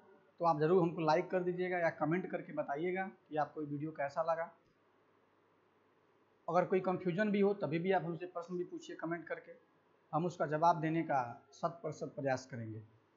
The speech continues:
ओके, आइए हम शुरू करते हैं बीमी विश्लेषण।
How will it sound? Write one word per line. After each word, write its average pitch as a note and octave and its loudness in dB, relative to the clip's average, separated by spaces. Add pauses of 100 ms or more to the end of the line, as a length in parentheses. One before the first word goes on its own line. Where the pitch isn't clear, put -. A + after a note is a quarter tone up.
(300)
ओके, F3+ 2 (540)
आइए G3+ 0
हम B3 0
शुरू A3+ -6
करते A3+ 0
हैं G#3+ 0
बीमी F3 -2
विश्लेषण। C3+ -6